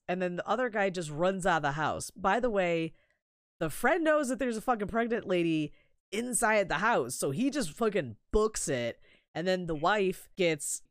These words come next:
the baby gets taken out. He basically slashes her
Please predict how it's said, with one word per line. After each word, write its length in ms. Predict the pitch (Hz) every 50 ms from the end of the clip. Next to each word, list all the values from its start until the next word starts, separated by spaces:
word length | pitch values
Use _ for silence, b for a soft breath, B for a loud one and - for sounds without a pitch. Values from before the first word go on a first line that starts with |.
| -
the 120 | 175 - 151
baby 280 | 143 190 202 226 240 208
gets 180 | 208 190 - -
taken 340 | - 196 175 143 165 156 160
out. 220 | 147 135 127 123
He 80 | 151 147
basically 480 | 143 170 160 - 180 151 160 151 147
slashes 640 | 147 - - 165 156 170 185 190 - 240 190 175 -
her 540 | - 170 160 156 151 147 147 147 147 147